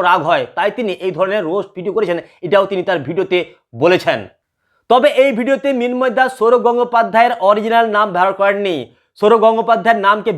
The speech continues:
বিকৃত করে সৌরভ রাঙ্গুলি বলে এই ভিডিওটি আপলোড করেছেন। হয়তো তিনি আইনি জটিলতা থেকে বাঁচতে এই ধরনের পদক্ষেপ গ্রহণ করেছেন। তিনি হয়তো ভাবছেন, যদি আবারও সৌরভ গঙ্গোপাধ্যায়কে নিয়ে ভিডিও করেন আর যদি তার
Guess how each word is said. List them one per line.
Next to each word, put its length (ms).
বিকৃত 420
করে 200
সৌরভ 440
রাঙ্গুলি 460
বলে 140
এই 140
ভিডিওটি 260
আপলোড 300
করেছেন। 320
হয়তো 400
তিনি 180
আইনি 280
জটিলতা 400
থেকে 220
বাঁচতে 340
এই 160
ধরনের 340
পদক্ষেপ 440
গ্রহণ 280
করেছেন। 320
তিনি 160
হয়তো 240
ভাবছেন, 380
যদি 140
আবারও 280
সৌরভ 260
গঙ্গোপাধ্যায়কে 680
নিয়ে 160
ভিডিও 300
করেন 180
আর 140
যদি 160
তার 120